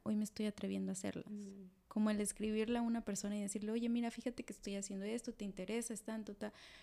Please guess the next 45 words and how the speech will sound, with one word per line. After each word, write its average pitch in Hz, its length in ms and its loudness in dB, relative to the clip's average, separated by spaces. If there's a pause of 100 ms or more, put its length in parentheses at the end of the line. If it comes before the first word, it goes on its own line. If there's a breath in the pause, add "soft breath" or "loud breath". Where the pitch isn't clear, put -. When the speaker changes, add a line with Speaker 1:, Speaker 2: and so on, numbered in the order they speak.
(180 loud breath)
Speaker 1:
O - 80 0
sea, 214 320 6
eso 247 340 6
a 233 140 4
mí 226 180 6
era 233 140 2
como, 226 400 0 (300)
"Oh, 254 260 12
no, 240 440 10
lo 233 320 6
que 226 160 0
nunca 254 480 6
me 254 100 6
ha 247 40 6
gustado 240 460 4
es 226 180 0 (160)
ir 226 260 4
detrás 214 420 2
de 220 100 0
la 208 120 0
gente, 202 520 4
buscar 202 500 2
yo 202 140 2
los 202 200 2
clientes", 208 520 2
y 220 180 2
hoy 254 140 4
en 285 120 6
día 269 180 6
lo 233 140 2
hago. 196 280 0 (960 soft breath)
Entonces, 220 500 2
ahí 240 180 8
es 254 100 4
donde 285 200 10
me 240 180 6
di 214 120 0
cuenta 233 320 4
porque - 480 0
estoy 240 420 4
haciendo 233 340 4
algo 226 280 2
que 220 120 2
me 208 140 4
apasiona 220 640 4